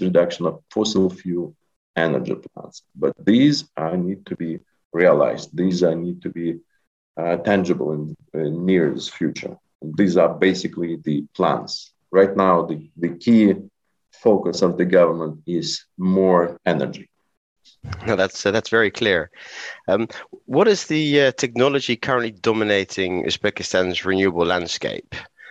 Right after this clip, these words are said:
Speaker 2: And is this likely to change over the next decade?
Speaker 1: Okay. So now we have, uh, seen a rapid development of solar P V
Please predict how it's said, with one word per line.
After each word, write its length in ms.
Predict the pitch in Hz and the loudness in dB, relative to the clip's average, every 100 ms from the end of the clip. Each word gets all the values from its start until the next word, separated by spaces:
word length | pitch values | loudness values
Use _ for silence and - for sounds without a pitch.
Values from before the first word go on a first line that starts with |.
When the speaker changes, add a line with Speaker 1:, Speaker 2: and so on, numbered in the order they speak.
| - _ | -20 _
Speaker 2:
And 100 | 92 | 0
is 120 | 104 | 2
this 180 | 123 - | 0 0
likely 340 | 117 95 - 101 | 0 0 -4 -6
to 60 | 98 | -4
change 520 | - 113 92 80 78 | 0 2 2 0 -2
over 140 | 85 78 | -4 -2
the 80 | 87 | -4
next 160 | - - | -4 -4
decade? 460 | - - - - - - - _ _ _ _ _ _ - | -2 -2 -6 -10 -16 -20 -20 _ _ _ _ _ _ -4
Speaker 1:
Okay. 360 | - 90 - - _ _ _ | 0 0 0 -10 _ _ _
So 340 | - 135 123 - | 0 4 4 0
now 360 | 123 131 165 180 180 147 143 | 0 2 6 6 4 2 -2
we 80 | 131 127 127 | -2 -2 0
have, 500 | 127 123 117 113 113 | 2 4 2 -2 0
uh, 360 | 120 117 113 107 | 4 6 4 2
seen 340 | - 131 113 | -2 0 2
a 100 | 101 | 2
rapid 440 | 101 120 - 110 | 2 2 0 -6
development 480 | 104 107 107 107 101 | 0 4 4 2 -4
of 160 | 101 - | -4 -2
solar 320 | - 101 92 - | -2 0 0 -4
P 120 | |
V 120 | 90 | -10